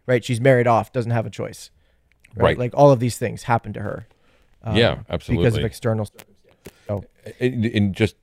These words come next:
Speaker 2: about her mother, just briefly, that,
Speaker 1: Yeah.
Speaker 2: that really does, I mean, she's not a character I like, uh, in the film, and I think, uh, uh,
Speaker 1: Right.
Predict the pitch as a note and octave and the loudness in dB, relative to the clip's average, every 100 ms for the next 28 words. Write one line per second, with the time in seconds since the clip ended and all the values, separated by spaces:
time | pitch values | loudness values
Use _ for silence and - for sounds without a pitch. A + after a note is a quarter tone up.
0 | - F2+ F#2+ D#2+ D#2+ D#2+ D2+ D2 D2 - | -4 2 2 2 0 -2 -2 -4 -10 -12
1 | D#2 D#2+ E2 C#2 C2 C2 D2 D2+ F3+ G2 | -4 -4 -4 -6 -6 -2 2 4 4 0
2 | - D#2 D#2 D#2 D#2+ E2+ D#2+ C#2+ D#2 D2 | -10 -2 0 0 -4 -4 -2 -2 0 0
3 | - - E2 D#2+ - A2 D2 D#2 D2 D2 | -4 -10 -8 -6 -4 -4 -4 -4 -4 -4
4 | D2 _ _ _ _ _ _ _ - D#2 | -8 _ _ _ _ _ _ _ -16 -16
5 | - D2+ C#2+ C#2+ C#2+ C2 B1+ B1+ C2+ C#2 | -10 -6 -6 -6 -6 -6 -6 -6 -6 -6
6 | _ - - C#2 - D2+ C#2 C2+ D2+ D2 | _ -20 -14 -14 -12 -12 -12 -8 -6 -6
7 | C#2+ D2+ D2+ - _ _ - - E2 - | -10 -12 -16 -18 _ _ -20 -10 -10 -8
8 | F#2 - D#2+ G2 | -12 -6 -4 -4